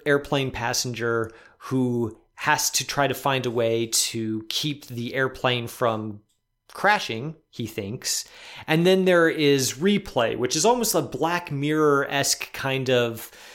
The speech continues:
uh, racial commentary episode where a mother discovers that she has the ability to rewind time, but that doesn't stop the same racist cop from coming after her and her son. So,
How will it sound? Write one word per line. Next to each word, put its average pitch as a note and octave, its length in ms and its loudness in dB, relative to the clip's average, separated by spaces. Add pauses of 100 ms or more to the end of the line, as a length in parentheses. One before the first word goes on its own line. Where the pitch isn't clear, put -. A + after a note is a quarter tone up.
(260)
uh, A2+ 600 0 (220)
racial D3+ 460 2
commentary B2+ 800 -4
episode A2 640 -4
where A2 580 -6
a A2+ 480 0 (220)
mother D3+ 840 4
discovers A#2 760 0
that - 160 -6
she - 120 -6
has B2 140 -4
the B2 140 -4
ability A#2 360 -4
to A2+ 160 -6
rewind C#3 640 0
time, A#2 560 -4 (260)
but - 120 -6
that A#2+ 180 -2
doesn't C#3+ 280 -2
stop - 440 0
the B2 80 -4
same B2+ 400 0
racist A#2 500 -2
cop G#2 340 -6
from G#2+ 180 -12
coming G#2 300 -8
after G2 260 -10
her F#2+ 320 -6
and F#2+ 320 -10
her - 180 -18
son. - 300 -4 (580)
So, D3 600 4